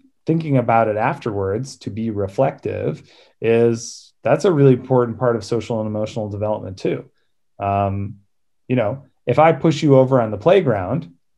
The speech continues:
and afterwards nobody asked me to think about why that was a bad idea, I may just hum along thinking that was a great thing to do. But if I have to think about it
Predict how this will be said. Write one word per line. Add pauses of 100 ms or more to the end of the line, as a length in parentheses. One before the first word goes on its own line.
(280)
and
afterwards
nobody
asked
me
to
think
about
why
that
was
a
bad
idea,
I
may
just (500)
hum
along
thinking
that
was
a
great
thing
to
do. (460)
But
if
I
have
to
think
about
it